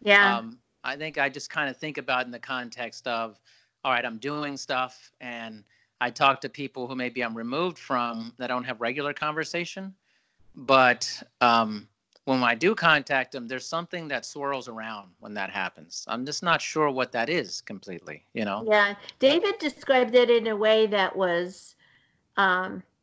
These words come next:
Speaker 1: he, I think he tied it into the influence of whether you got a raise at your job or something. He had a way of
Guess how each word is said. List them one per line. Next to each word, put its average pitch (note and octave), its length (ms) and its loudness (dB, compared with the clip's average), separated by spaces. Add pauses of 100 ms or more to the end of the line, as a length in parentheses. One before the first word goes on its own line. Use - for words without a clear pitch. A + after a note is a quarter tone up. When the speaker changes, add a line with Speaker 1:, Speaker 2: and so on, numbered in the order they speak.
Speaker 1:
he, - 160 -2
I A3 80 -2
think C#4+ 220 0
he C#4 260 0 (160)
tied G#3+ 360 4
it G3+ 100 0
into G3+ 580 -4
the F3 240 -4
influence F#3+ 720 -2
of E3+ 340 -2 (1080)
whether G3 380 4
you F#3 140 2
got F3+ 160 4
a E3+ 200 0 (200)
raise F#3 500 2
at F#3 120 0
your F3 140 0
job F3 420 6
or F3+ 60 4
something. F#3 360 2
He F#3 240 4
had A#3+ 120 10
a A3 60 8
way G3+ 280 8
of F#3 200 -2